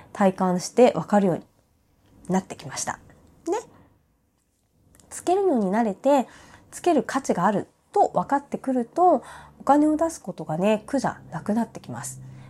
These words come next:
まあ、それでもね、十万円のアクセサリーなんてね、買わないですけど、えーと、例えばブレスレットに一万円ちょっととかだと、私としては最近はね、デザインが良くって、あの、綺麗にメッキしてあったら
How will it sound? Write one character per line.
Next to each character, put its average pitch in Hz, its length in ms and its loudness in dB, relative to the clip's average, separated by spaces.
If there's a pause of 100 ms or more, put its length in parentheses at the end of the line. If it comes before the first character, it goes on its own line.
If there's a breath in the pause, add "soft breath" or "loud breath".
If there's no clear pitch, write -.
ま - 80 -14
あ、 - 40 -16
そ - 140 -20
れ 117 100 -14
で 202 100 -2
も 320 140 0
ね、 269 240 6
十 190 180 2
万 240 280 2
円 254 140 4
の 262 60 2
ア 285 80 0
ク 294 80 -8
セ 269 80 -2
サ 214 120 -2
リ 165 80 -2
ー 156 80 -2
な 160 100 -6
ん 180 60 -12
て 175 100 -4
ね、 240 160 -2 (300 loud breath)
買 180 160 0
わ 180 80 0
な 226 160 0
い 214 80 -2
で 180 80 -6
す - 100 -16
け 165 140 -6
ど、 247 260 4 (420 loud breath)
え 180 260 4
ー 170 40 0
と、 165 120 -6 (220)
例 170 60 4
え - 20 -2
ば 147 60 -4
ブ 151 140 -6
レ 180 100 -2
ス - 160 -12
レ 170 60 -4
ッ - 20 -8
ト 175 160 -8
に 254 240 0
一 - 180 -6
万 185 200 0
円 196 160 -2
ち - 80 -2
ょ - 20 0
っ - 40 -6
と - 280 -10
と - 80 -20
か 165 120 -8
だ 175 120 -6
と、 302 300 2 (340 soft breath)
私 339 320 -2
と 359 100 -2
し 349 60 -10
て 381 140 0
は 294 320 6 (120)
最 311 280 0
近 285 120 0
は 269 80 0
ね、 269 220 2 (400 soft breath)
デ 240 140 6
ザ 349 180 6
イ 320 60 4
ン 262 60 4
が 202 100 4
良 202 100 2
く 208 140 -6
っ - 20 -2
て、 294 560 2
あ 180 140 -4
の、 170 220 -4 (340)
綺 294 140 4
麗 208 100 4
に 165 60 -2
メ 175 120 -2
ッ 170 140 -10
キ 180 260 0
し - 80 -8
て 226 100 0
あ 247 40 4
っ 254 60 -6
た - 140 0
ら 240 240 6